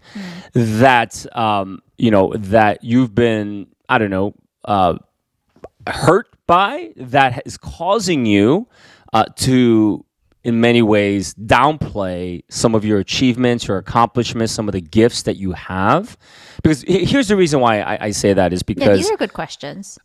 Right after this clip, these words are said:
Speaker 2: uh, the, the reason why I say this only, uh, the reason, the reason why I say this, Sua, is because, um, like,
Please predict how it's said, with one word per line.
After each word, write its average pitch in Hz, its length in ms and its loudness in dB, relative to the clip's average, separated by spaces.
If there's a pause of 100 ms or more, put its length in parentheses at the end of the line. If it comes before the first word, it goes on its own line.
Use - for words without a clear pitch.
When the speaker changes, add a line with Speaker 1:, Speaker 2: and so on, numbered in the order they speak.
Speaker 2:
uh, 131 180 2
the, 151 220 -2
the 147 160 -2
reason 220 200 -2
why 196 80 2
I 139 60 0
say 113 240 -2
this 104 240 -2
only, 101 280 -2 (240)
uh, 101 220 4
the 110 140 -2
reason, 131 300 0
the 117 100 2
reason 123 180 2
why 95 60 0
I - 20 -2
say 98 140 -2
this, 90 140 -2
Sua, 92 200 -2
is 87 160 -4
because, 87 500 0 (100)
um, 87 400 -2 (1200)
like, 113 300 2